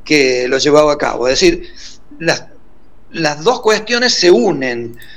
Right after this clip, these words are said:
Lo real, más real y absolutamente, eh,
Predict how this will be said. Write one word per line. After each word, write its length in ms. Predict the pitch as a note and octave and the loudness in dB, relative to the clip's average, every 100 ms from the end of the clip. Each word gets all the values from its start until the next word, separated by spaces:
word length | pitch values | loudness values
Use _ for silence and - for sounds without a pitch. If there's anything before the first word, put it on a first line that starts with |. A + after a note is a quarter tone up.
| - | -2
Lo 180 | D#3+ D#3+ | 4 6
real, 540 | D#3+ F3 G3+ A#3+ F3+ | 6 6 6 4 0
más 160 | F#3 E3+ | -6 -6
real 680 | E3 D#3 F#3+ F#3 D#3 D#3+ - | -4 0 0 2 0 -2 -6
y 200 | C3+ C3 | -8 -6
absolutamente, 1400 | C3 - - C#3+ F3+ E3+ E3 F3 E3 C#3+ C3 A#2 G2+ F2+ - - - - - - | -8 -12 -6 0 2 2 -2 -2 -2 0 0 -4 -8 -16 -18 -20 -18 -18 -18 -10
eh, 560 | C#3+ C3+ A#2+ A2 C2 | -2 0 0 -2 -4